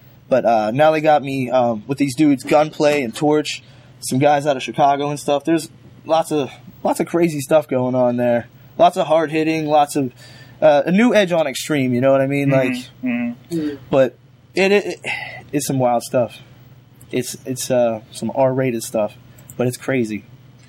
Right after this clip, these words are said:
Speaker 2: Hey, hey, well, and, and we don't really see that, like, on, uh, on, like, the national, I, I don't say national television side, but, you know, we don't, we don't see much of that kind of E C W side, like,
Speaker 1: Yeah.
Speaker 2: on T V, and I, and then this is on pay-per-view.
Speaker 1: Right. Well, the thing is too,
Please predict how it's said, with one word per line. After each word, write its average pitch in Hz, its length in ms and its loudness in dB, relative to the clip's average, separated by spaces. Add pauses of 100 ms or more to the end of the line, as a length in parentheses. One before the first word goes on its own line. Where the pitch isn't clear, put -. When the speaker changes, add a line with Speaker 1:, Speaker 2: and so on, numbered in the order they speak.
(180)
Speaker 2:
Hey, 214 140 0
hey, 220 160 -2
well, 214 340 -2
and, 226 220 -2
and 208 220 -4
we 240 60 -6
don't 320 160 -4
really 220 200 0
see 220 200 -4
that, 170 220 0
like, 139 200 -4
on, 147 200 0
uh, 131 320 0
on, 135 260 -2
like, 131 280 -4
the 127 120 -2
national, 131 520 -4 (380)
I, 123 160 -4
I 127 40 -6
don't 117 260 -8
say 110 140 -8
national 117 440 -6
television 117 420 -6
side, 117 340 -6
but, 120 220 -2
you 143 160 -4
know, 135 80 -2
we 151 100 -2
don't, 175 240 -2
we 170 100 -6
don't 185 160 -2
see 165 240 -4
much 147 240 -4
of 135 100 -4
that 127 200 -4
kind 131 180 -4
of 120 140 -8 (440)
E 143 140 -2
C 135 160 -6
W 127 400 -4
side, 120 320 -2
like, 117 140 -8
Speaker 1:
Yeah. - 80 0
Speaker 2:
on 107 160 -2
T 127 200 -6
V, 113 340 -8
and 120 100 -10
I, 110 80 -10 (100)
and 131 360 -4
then 139 140 -2
this 175 200 -6
is 139 60 -4
on 123 160 -4
pay-per-view. - 380 -8 (340)
Speaker 1:
Right. 202 260 4
Well, 175 200 0
the 180 60 0
thing 208 200 -2
is 185 120 0
too, 233 320 2